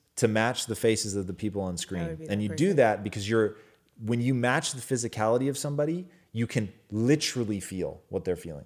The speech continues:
Speaker 1: like, literally, okay? Not like, "Hey, I'm imagining what it," you're feeling it, right?
Speaker 2: Mm-hmm.
Speaker 1: And that's me. Like, when I'm watching a movie, I'll find myself all, like, like, totally contorted.
Speaker 2: Yeah.
Speaker 1: Lisa will be like, "You need to let go of
Speaker 2: <laughs> Me
Speaker 1: my
Speaker 2: too.
Speaker 1: hand."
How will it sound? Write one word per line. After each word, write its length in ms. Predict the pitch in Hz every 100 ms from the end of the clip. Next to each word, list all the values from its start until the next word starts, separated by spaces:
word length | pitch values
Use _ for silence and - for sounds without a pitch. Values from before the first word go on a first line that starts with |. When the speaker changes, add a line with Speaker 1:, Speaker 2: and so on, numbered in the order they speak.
| -
Speaker 1:
like, 180 | 92 107
literally, 560 | 139 143 90 69 - _ _ _ _ _ -
okay? 200 | 87 92
Not 340 | 104 117 123
like, 340 | 117 104 98 - - _ -
"Hey, 600 | 220 220 202 185 165 139
I'm 380 | 139 147 147 -
imagining 580 | 160 202 208 170 170 165
what 140 | 165
it," 120 | 156 -
you're 180 | 110 113
feeling 680 | - - - 156 139 92 73
it, 100 | - -
right? 260 | 92 104 - -
Speaker 2:
Mm-hmm. 180 | 196 196 180 185 _ _ _
Speaker 1:
And 320 | 113 113 110 107 95
that's 340 | 117 123 -
me. 300 | 110 92 82 -
Like, 240 | 104 98 -
when 240 | 104 110
I'm 340 | 120 151 131
watching 500 | 110 110 113 139 135 127
a 60 |
movie, 420 | 104 110 117 139 -
I'll 160 | 120
find 260 | 123 143 139
myself 440 | 127 120 127 113 117
all, 240 | 127 131
like, 240 | 123 110 - - _ _ _ _ _ _ _ -
like, 240 | 120 -
totally 340 | - 170 170 147
contorted. 320 | 143 147 147
Speaker 2:
Yeah. 180 | 165 143
Speaker 1:
Lisa 180 | 180 214
will 80 | 156
be 60 |
like, 160 | 147 123
"You 80 | 135
need 140 | 170
to 60 | 175
let 140 | 147
go 60 | 143
of 60 |
Speaker 2:
<laughs> 20 |
Me 20 | 123
Speaker 1:
my 60 |
Speaker 2:
too. 100 | 110
Speaker 1:
hand." 300 | - 156 104